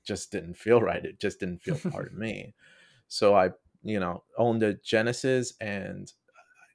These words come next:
Speaker 1: International and Mega C D, and that, that, uh, is called, I guess, Mega Drive and Mega C D. But
Speaker 2: Yeah.
Speaker 1: I have that in front of me. I, I still have my, uh, <laughs> my, my consoles from way back then. Then I upgraded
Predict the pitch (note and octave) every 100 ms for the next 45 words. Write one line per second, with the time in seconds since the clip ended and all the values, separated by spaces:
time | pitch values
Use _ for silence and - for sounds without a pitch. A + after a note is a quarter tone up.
0 | _ _ - E3 C3+ B2 A#2+ A#2 G#2+ G2
1 | A2 A#2 A#2 B2+ A2+ A2+ A#2 B2+ G2 G2+
2 | G#2+ - A2 A2 - _ _ _ A2+ F#2+
3 | F2 - _ _ - F#2 - G#2 F#2+ F#2
4 | F#2+ F#2+ F#2+ G2+ G2+ F#2 G2 F2+ F#2 F2
5 | F2 F#2 F2+ G2+ F#2+ F#2+ F#2+ F#2 G2 _
6 | _ - A2+ - _ _ _ _ _ -
7 | G2+ G#2 G2+ F#2 F#2+ G#2+ - A2+ G#2+ A#2+
8 | B2+ A2 G#2 F#2 G2 G2+ G2 - B2 A2
9 | G#2 F#2+ F2+ F2+ F2+ F#2+ - F#2+ - _
10 | G2 F#2 - F#2+ F#2 - G#2 G2 - F#2
11 | F2+ F#2 F#2+ F#2+ - G2+ G#2 - - F#2+
12 | _ _ _ _ _ - A2+ A#2 A2+ A2
13 | A#2+ A2 G#2+ G2+